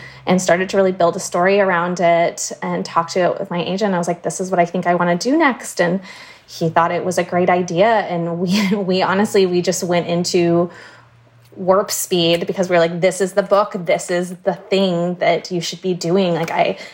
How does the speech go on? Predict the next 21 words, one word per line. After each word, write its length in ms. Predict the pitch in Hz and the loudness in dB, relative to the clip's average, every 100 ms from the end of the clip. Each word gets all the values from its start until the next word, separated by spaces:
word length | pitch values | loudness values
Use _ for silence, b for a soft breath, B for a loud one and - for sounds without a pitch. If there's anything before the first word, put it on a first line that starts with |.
| B | B
had 200 | - - | -2 2
written 220 | 170 135 | 0 2
up 140 | 165 165 | 0 0
a 60 | |
proposal 540 | - 165 - 170 185 175 | -2 -4 0 2 2 0
for 280 | - 170 | 2 2
it 380 | 170 170 156 - 196 - | 4 4 0 -8 -14 -12
in 400 | 175 156 165 - - _ - 185 - | -12 -10 -12 -14 -18 _ -20 -20 -2
record 460 | 214 220 202 185 180 | 0 0 0 -2 -4
speed. 400 | - 165 160 165 | -8 -8 -6 -4
I 120 | 175 | -4
mean, 220 | 180 180 | -4 -4
we 120 | 185 | -2
were 100 | 190 | 0
moving 320 | 196 185 190 185 | 0 0 0 -2
so 480 | - - - 220 | -6 -2 2 2
quickly 600 | 233 - 170 190 190 185 269 | 2 -4 -6 -6 -8 0 0
<laughs> 760 | 330 - - 554 554 554 480 | 0 -4 0 2 4 4 4
at 200 | 339 330 | 2 2
that 240 | 277 233 233 | 0 0 0
point. 580 | 285 233 208 208 - | 2 2 0 -4 -8